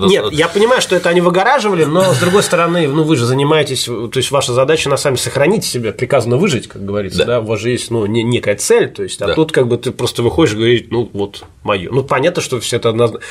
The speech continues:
Speaker 1: это сразу же
Speaker 2: В целом неясно. Вот
Speaker 1: Вот.
Speaker 2: в свете того, что ты рассказывал про подрыв поезда, когда там
Speaker 1: Вот,
Speaker 2: выбегание
Speaker 1: вот.
Speaker 2: Перовской с
Speaker 1: Да,
Speaker 2: иконой,
Speaker 1: да,
Speaker 2: там,
Speaker 1: да,
Speaker 2: и прочее,
Speaker 1: да, да,
Speaker 2: прочее,
Speaker 1: да,
Speaker 2: это
Speaker 1: да,
Speaker 2: говорит
Speaker 1: да.
Speaker 2: о том, что люди готовились и распределены роли. Что мы говорить-то будем? Как врать-то?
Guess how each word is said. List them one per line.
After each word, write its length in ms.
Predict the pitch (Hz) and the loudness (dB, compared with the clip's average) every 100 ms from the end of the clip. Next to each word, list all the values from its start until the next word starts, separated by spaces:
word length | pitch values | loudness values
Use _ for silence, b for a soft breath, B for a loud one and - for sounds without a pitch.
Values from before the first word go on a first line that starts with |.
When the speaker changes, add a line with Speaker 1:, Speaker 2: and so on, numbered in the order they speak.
| B | B
Speaker 1:
это 420 | - - - 110 - | -4 0 2 2 -4
сразу 360 | - 131 147 131 | -2 0 2 0
же 60 | 117 | -2
Speaker 2:
В 140 | - | -4
целом 400 | - 131 135 123 | -2 2 4 4
неясно. 540 | 113 120 120 92 - 82 | 2 2 2 0 -2 0
Вот 260 | 95 90 - | 2 0 -2
Speaker 1:
Вот. 160 | 127 120 | -2 0
Speaker 2:
в 20 | |
свете 380 | - 135 156 147 | 2 2 0 0
того, 300 | 120 110 98 | 0 0 -2
что 160 | - | -6
ты 140 | 87 110 | -4 2
рассказывал 560 | 113 - 101 98 85 | 2 2 2 2 0
про 400 | 80 92 92 82 | 0 2 2 2
подрыв 500 | - 104 98 98 82 | 2 0 2 -2 -4
поезда, 560 | - 127 131 110 95 92 | 0 4 4 2 0 0
когда 320 | - - - | 2 0 2
там 100 | 113 | 4
Speaker 1:
Вот, 340 | 165 196 160 170 | 6 6 4 2
Speaker 2:
выбегание 460 | 160 170 170 151 | 4 4 4 2
Speaker 1:
вот. 60 | 131 | 2
Speaker 2:
Перовской 520 | 143 147 147 - 120 | 4 4 2 2 -2
с 100 | 113 | 0
Speaker 1:
Да, 240 | 120 170 220 | 2 4 4
Speaker 2:
иконой, 320 | 165 175 156 | 4 2 4
Speaker 1:
да, 220 | 165 190 | 4 4
Speaker 2:
там, 60 | 170 | 4
Speaker 1:
да, 120 | 160 | 2
Speaker 2:
и 40 | 147 | 4
прочее, 80 | |
Speaker 1:
да, 200 | 151 170 | 4 2
да, 0 | 143 | 4
Speaker 2:
прочее, 260 | 147 139 | 2 4
Speaker 1:
да, 140 | 139 131 | 4 4
Speaker 2:
это 180 | 127 | 4
Speaker 1:
да, 60 | 143 | 2
Speaker 2:
говорит 260 | 147 147 131 | 4 2 4
Speaker 1:
да. 100 | 127 | 2
Speaker 2:
о 20 | |
том, 340 | 123 101 101 107 | 4 4 4 2
что 160 | - | -4
люди 220 | 98 120 | -2 -2
готовились 960 | 110 95 92 90 139 139 135 117 95 - | -4 0 0 2 4 6 6 2 -2 -4
и 540 | 90 107 107 98 87 80 | -6 -2 -2 0 2 4
распределены 760 | 92 90 101 98 98 90 87 80 | 4 2 -2 -2 -2 -2 2 4
роли. 280 | 113 127 | 4 2
Что 200 | 90 - | 0 0
мы 100 | 113 | 0
говорить-то 500 | 92 95 117 127 - | 2 4 4 0 -6
будем? 280 | 90 85 73 | -4 -4 -6
Как 240 | - 107 107 | -2 -4 -2
врать-то? 560 | 76 110 113 - 69 | -2 0 0 -4 -8